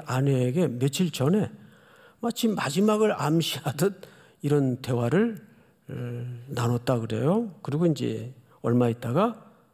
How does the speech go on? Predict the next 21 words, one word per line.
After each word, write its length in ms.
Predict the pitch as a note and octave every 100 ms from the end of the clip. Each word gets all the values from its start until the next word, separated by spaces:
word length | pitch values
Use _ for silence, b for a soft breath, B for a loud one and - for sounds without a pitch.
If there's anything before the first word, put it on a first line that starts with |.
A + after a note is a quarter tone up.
| _
어, 200 | - A#2+ A#2
사고가 460 | - A#2 A#2 A#2
난 200 | A#2+ A#2+
겁니다. 520 | - - - G2+ F#2+ - _ _ _
그 100 | -
이번 500 | B2+ A#2+ B2 B2 D#3+
장례하는 680 | - C3 C#3 C#3+ C3 A#2+ A#2+
날 240 | C#3+ G#2+ - B B B B B
이분이 320 | C3 C3 B2+
좋아하던 600 | B2+ A#2+ A#2 A2+ A#2+ A2+
찬송 460 | - C3+ C3 B2 A2+
중에 360 | A2 D3+ A2+ - b b b b b b b
나의 580 | C3+ C#3 D3+ E3 E3 D3+
영원하신 720 | C#3+ C3+ B2+ A2+ - A#2 A#2+
기업, 300 | - B2+ A#2+ - _ _ _ -
어, 140 | B2+ B2+
그 200 | B2+ B2+
찬양으로 760 | - D#3 D3+ C3 C#3 F#3+ G3+ E3
장례식을 720 | - A#2+ A#2+ - A#2 A#2 A2+ - b b b
마쳤다고 580 | A2+ A2+ A2+ - G#2+ A2+
그래요. 540 | G#2+ G#2 C3 G3+ G3+